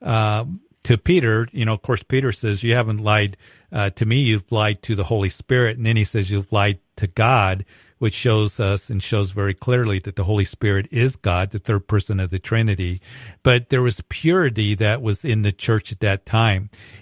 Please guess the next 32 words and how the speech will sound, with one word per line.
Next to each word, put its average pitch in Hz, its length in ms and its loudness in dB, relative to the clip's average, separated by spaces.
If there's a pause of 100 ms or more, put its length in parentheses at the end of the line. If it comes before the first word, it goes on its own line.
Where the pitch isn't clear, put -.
(120)
And 127 260 2
when 127 140 2
it 123 120 -4
says 151 420 -2
that 117 220 0
fear 156 340 -2
struck - 420 -2
the 113 100 -4
people, 123 640 0
it's - 220 -2
not 135 340 2
a, 110 380 0 (380)
a 117 120 4
fear 147 500 2
of, 110 460 -2
certainly 113 540 0
that 120 240 0
would 113 160 0
get 110 220 0
your 101 100 2
attention, 101 540 0
wouldn't 113 300 0
it? 90 200 -2 (400)
But 127 120 6
it's 123 140 2
speaking 151 440 -2
more 131 440 2
of 110 140 -2
a 107 100 2
reverence 107 720 0
for 98 180 -6
God. 95 480 0